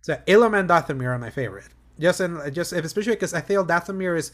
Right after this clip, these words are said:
the best laid out of all, of that map. It's like, it's very big, but it feels like it, there's, like, sensible ways to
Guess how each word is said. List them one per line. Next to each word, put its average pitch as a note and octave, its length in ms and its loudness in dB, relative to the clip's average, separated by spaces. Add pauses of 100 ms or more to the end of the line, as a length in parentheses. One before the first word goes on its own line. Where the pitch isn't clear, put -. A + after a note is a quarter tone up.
(280)
the E3 100 0
best D3+ 300 0
laid D#3 240 0
out C3 320 -4
of E3 160 -4
all, F3+ 160 2
of D#3+ 320 -6
that E3 160 -2
map. F3 240 -6
It's D3 140 -6
like, B2+ 200 -2 (280)
it's D#3+ 160 -2
very E3+ 240 4
big, D3+ 320 -2
but D3+ 120 2
it D3 60 0
feels D#3+ 220 -6
like D#3+ 220 -6
it, D3 180 -4
there's, D3+ 180 -2
like, D3+ 160 -4
sensible D3 560 -6
ways C#3 240 -4
to D3 120 -8